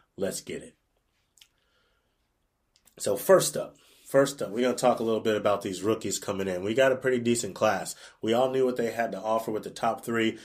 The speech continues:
in Anthony Edwards and LaMelo Ball and James Wiseman. I'm gonna talk about a couple guys that I think have a legitimate shot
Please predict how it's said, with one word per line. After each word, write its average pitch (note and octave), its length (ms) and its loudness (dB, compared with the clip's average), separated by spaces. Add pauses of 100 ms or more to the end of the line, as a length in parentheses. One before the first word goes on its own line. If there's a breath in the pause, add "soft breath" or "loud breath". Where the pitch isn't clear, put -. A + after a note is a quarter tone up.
(160 loud breath)
in G2+ 100 -2
Anthony G#2 360 2
Edwards G#2+ 640 0 (200 loud breath)
and F#2+ 460 -6
LaMelo G#2 480 0
Ball G#2 320 4
and F2 100 -12
James G2+ 320 -4
Wiseman. G2+ 460 -2 (260 loud breath)
I'm C#3 80 2
gonna D3+ 160 4
talk A#2+ 220 2
about A2 200 0
a - 40 -8
couple A#2+ 260 -2
guys A2 280 0
that F#2+ 100 0
I G#2+ 100 0
think A2 320 -6 (200 loud breath)
have G#2 140 0
a G2+ 60 0
legitimate A#2+ 560 0
shot G#2+ 440 -4